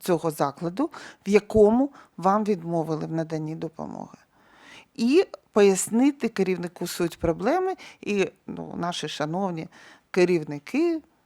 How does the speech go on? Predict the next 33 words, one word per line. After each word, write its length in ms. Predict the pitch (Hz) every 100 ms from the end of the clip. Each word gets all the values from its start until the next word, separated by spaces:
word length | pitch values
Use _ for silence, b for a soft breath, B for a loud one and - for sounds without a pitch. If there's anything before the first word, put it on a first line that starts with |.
| _ _
шановні 600 | - - 160 170 160 160
лідери 460 | 165 196 175 160 156
медичної 540 | 156 156 143 - 170
галузі, 440 | 160 277 403 285 180
звісно, 520 | 160 165 285 - 302
вони 360 | 175 160 185 226 B B B
на 120 | 165
це 200 | 160 202
мають 340 | 202 175 180 180
відреагувати. 680 | 165 175 175 156 123 - - B B B
Але 220 | - 302
іноді, 440 | 403 311 440 294 196
буває, 360 | 175 165 220
не 140 | 208 180
реагують. 680 | 175 151 139 131 196 - _ _ _
Тоді 400 | - 214 185 311
в 20 | 403 B B -
мене 220 | 214 262
велике 380 | 202 214 220 220
прохання, 500 | 208 220 294 294 175
щ-, 120 | -
для 140 | 202
того, 220 | 226 254
щоб 200 | 226 208
ми 100 | 196
з 80 | 208
вами 280 | 196 190 175
могли 400 | 185 208 220 214
змінити 600 | 156 165 185 185 139 -
ситуацію, 640 | - 165 196 208 160 -
могли 300 | 165 180 220
змінити 540 | 226 170 208 226 196 151
поведінку, 920 | - 170 208 185 175 151 143 - 262